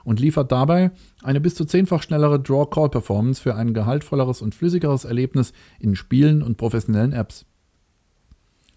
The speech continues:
El Capitan bietet außerdem eine verbesserte Unterstützung internationaler Sprachen, inklusive einer neuen chinesischen Systemschriftart für traditionelles als auch vereinfachtes Chinesisch mit fünfzigtausend wunderschön designten Schriftzeichen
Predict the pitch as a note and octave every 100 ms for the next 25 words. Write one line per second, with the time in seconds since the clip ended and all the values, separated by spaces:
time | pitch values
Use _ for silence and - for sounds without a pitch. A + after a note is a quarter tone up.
0 | - _ C#3 D3 C3 - D3+ F#3 G3 F3+
1 | D#3 B2+ D3+ E3+ E3 D3 C#3 C#3 C3 C3+
2 | D#3 D3 C#3+ - - C3+ B2+ - D#3 D#3+
3 | D3+ F3+ E3+ D3+ D#3 C3 C3+ - - A#2+
4 | C3+ A2 F2+ D3+ F3+ D#3+ E3 D#3 B2 A#2+
5 | A#2+ C#3 C#3 A#2+ A#2+ C#3 B2 A2 C3 A#2
6 | E3 F3+ D3 G#2 - - A2 D#3+ - -
7 | - _ C3 A#2 B2 C3 - A2+ A2+ D3+
8 | G3 - _ _ - C#3+ D3 - B2+ B2+
9 | D#3 D3+ B2+ A#2+ - A2 G#2 G2 F2+ -
10 | G#2 - E3+ - D#3 C#3 C#3 C3+ C3 C#3+
11 | E3 D3 D3 C#3+ B2+ A#2 A2+ B2 - -
12 | D#3+ - D3 C3 B2